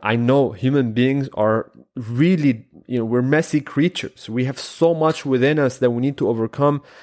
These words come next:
And so, and so we focus on the behaviors because we don't have the energy to look within, and we don't know that there's actually other enabling conditions within.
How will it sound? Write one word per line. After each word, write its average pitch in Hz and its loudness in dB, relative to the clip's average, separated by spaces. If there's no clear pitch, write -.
And 113 -8
so, 120 2
and 120 -2
so 123 2
we 120 2
focus 139 0
on 117 0
the 113 2
behaviors 139 2
because 113 -2
we 127 -4
don't 127 -2
have 127 -4
the - -4
energy 117 0
to 110 -8
look 110 -4
within, 143 0
and 117 -4
we 113 -4
don't 120 0
know 120 0
that 113 0
there's 107 0
actually 107 -2
other 110 2
enabling 107 0
conditions 110 -4
within. 151 0